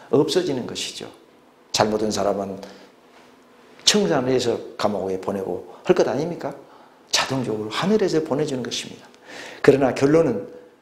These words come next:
허허실실 따지면서 손익계산은 안 되는 법입니다. 나라를 생각해야 됩니다. 지도자다운 지도자가 돼야 되는 것입니다. 제가 결론을 말씀드렸는데요. 어떻게 해요?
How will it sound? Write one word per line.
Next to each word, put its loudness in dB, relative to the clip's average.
허허실실 4
따지면서 0
손익계산은 4
안 -2
되는 6
법입니다. -2
나라를 4
생각해야 -2
됩니다. -14
지도자다운 4
지도자가 0
돼야 -2
되는 -6
것입니다. -8
제가 2
결론을 0
말씀드렸는데요. -4
어떻게 0
해요? -2